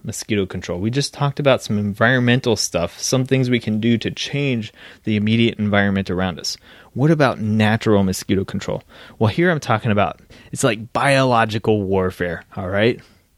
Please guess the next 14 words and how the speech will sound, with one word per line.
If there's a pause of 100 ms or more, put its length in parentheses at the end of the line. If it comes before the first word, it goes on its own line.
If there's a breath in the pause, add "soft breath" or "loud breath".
(2250)
So
kinda
like
that
B
T
I
stuff
we
talked
about,
right? (320 loud breath)
That's
bacteria